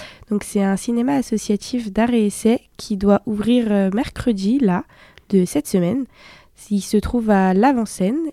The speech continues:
et du coup pour vous situer, c'est dans le centre-ville de Laval, au trente et un allée du Vieux Saint-Louis, euh, précisément.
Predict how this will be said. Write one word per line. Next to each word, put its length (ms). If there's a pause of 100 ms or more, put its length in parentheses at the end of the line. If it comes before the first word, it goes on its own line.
et 320
du 140
coup 80
pour 160
vous 100
situer, 500
c'est 220
dans 180
le 300
centre-ville 520
de 80
Laval, 420 (440)
au 180
trente 340
et 80
un 160
allée 240
du 140
Vieux 200
Saint-Louis, 480
euh, 80
précisément. 680